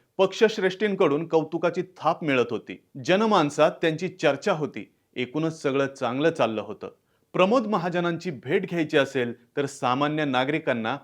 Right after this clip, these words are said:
लगेच वेळ मिळायची. त्यांच्यासाठी नेहमी त्यांची दारं उघडी होती. पण कुठल्या नातेवाईकांना जर त्यांची भेट घ्यायची असेल तर त्यांना अपॉइंटमेंट घ्यावी लागायची,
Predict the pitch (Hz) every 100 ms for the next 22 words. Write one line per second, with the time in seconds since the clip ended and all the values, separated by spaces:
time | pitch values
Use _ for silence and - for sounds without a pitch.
0 | _ - 120 151 151 214 147 139 147 135
1 | 117 107 - 95 _ _ _ - 147 143
2 | 196 190 143 113 160 151 143 156 185 170
3 | 143 151 127 127 147 127 - 139 135 156
4 | 123 117 101 90 _ _ - 131 123 117
5 | 127 135 113 107 147 139 131 120 120 120
6 | 113 120 - 117 117 117 107 151 156 160
7 | 147 147 131 127 120 113 _ - 120 -
8 | 139 135 113 - - 113 135 135 - 139
9 | 127 113 113 107 104 95 95 -